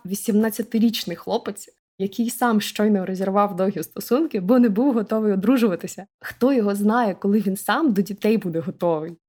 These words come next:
Але ж наскільки цей тост вже в'ївся в голови, він передається від батьків до дітей, як скоромовка, яка, ну, дуже зіпсувала той мій день, і яку, мені здається, потрібно давно залишити в минулому сторіччі. Власне, я пролікувалася, і ми з чоловіком спробували ще раз.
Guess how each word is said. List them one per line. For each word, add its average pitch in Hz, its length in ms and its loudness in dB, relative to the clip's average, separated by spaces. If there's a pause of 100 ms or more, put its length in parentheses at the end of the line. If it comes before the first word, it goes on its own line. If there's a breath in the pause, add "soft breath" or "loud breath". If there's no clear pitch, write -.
(180)
Але 220 100 4
ж 214 120 4
наскільки 226 460 0
цей 202 140 -8
тост 240 440 -2
вже 185 160 -2
в'ївся 196 440 0
в 165 60 -4
голови, 180 540 -2
він 170 160 -8 (100)
передається 208 580 0
від 185 160 -4
батьків 214 420 -2
до 170 140 -6
дітей, 233 500 -2
як 214 160 -2
скоромовка, 208 760 -2
яка, 196 260 -2 (100)
ну, 220 120 4
дуже 196 340 4
зіпсувала 180 480 0
той 214 280 0
мій 208 80 4
день, 277 280 0 (140)
і 196 80 -2
яку, 202 560 0 (240)
мені 185 180 0
здається, 190 300 -6
потрібно 208 460 2
давно 220 360 4
залишити 170 520 -4
в 175 60 -10
минулому 185 460 -2
сторіччі. 165 640 -10 (140)
Власне, 254 320 2
я 247 160 2
пролікувалася, 285 1000 0 (140)
і 220 240 2
ми 214 180 2
з 262 60 -10
чоловіком 214 460 -2
спробували 196 480 -4
ще 170 200 -6
раз. 151 240 -10